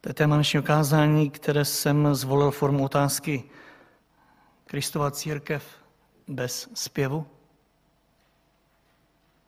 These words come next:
Jak vidíte, je to velmi aktuální. V Biblii, pokud budete chvíli listovat, tak zjistíte,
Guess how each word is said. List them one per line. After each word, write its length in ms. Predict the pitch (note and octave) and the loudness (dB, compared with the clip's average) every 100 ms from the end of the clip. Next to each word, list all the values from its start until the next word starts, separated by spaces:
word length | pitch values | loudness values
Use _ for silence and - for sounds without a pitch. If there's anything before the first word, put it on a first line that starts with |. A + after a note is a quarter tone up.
| _ _ _ _ _ _ _ _ _ _ _ _ _ _ _ _ _ _ _ | _ _ _ _ _ _ _ _ _ _ _ _ _ _ _ _ _ _ _
Jak 120 | D#3 E3+ | -4 0
vidíte, 380 | E3+ E3 E3 | 2 2 2
je 80 | E3 | 0
to 120 | D#3+ | 0
velmi 240 | D3+ D3+ C#3+ | 0 0 -2
aktuální. 520 | C#3+ B2+ A2 G#2 G#2+ _ _ _ _ _ _ _ _ _ _ _ _ _ _ _ _ _ - - - - _ _ _ _ _ _ | -4 -8 -8 -14 -18 _ _ _ _ _ _ _ _ _ _ _ _ _ _ _ _ _ -20 -20 -20 -20 _ _ _ _ _ _
V 100 | _ E3+ | _ 2
Biblii, 500 | F3 F3+ G#3 A#3 - - - - _ _ _ _ _ _ | 6 6 6 4 0 -10 -20 -20 _ _ _ _ _ _
pokud 300 | - - D#3 | -6 -2 -2
budete 300 | D3 E3 E3+ | 0 0 0
chvíli 220 | D#3+ F3 | 0 0
listovat, 600 | D3+ D3 - E3 E3+ - - | 0 -2 0 2 2 -2 -2
tak 180 | D3+ C3+ | -2 0
zjistíte, 640 | C#3+ - D#3+ D3 E3+ | -4 -4 -2 2 2